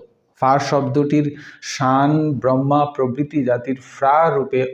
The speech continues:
অপভ্রংশ। সেই জাতির নরপতিগণ এই ফা উপাধি ধারণ করতেন। দৃষ্টান্তস্বরূপ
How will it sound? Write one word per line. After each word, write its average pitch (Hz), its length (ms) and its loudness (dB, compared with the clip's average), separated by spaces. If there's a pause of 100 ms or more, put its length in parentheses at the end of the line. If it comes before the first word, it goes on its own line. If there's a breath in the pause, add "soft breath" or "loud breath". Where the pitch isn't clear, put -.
অপভ্রংশ। 107 600 -4 (720 loud breath)
সেই 143 300 0
জাতির 117 480 0 (160)
নরপতিগণ 135 800 -2 (140)
এই 131 160 0 (180)
ফা 123 180 2 (200)
উপাধি 123 420 -2
ধারণ 113 340 -6
করতেন। 101 420 -6 (360)
দৃষ্টান্তস্বরূপ 120 960 -2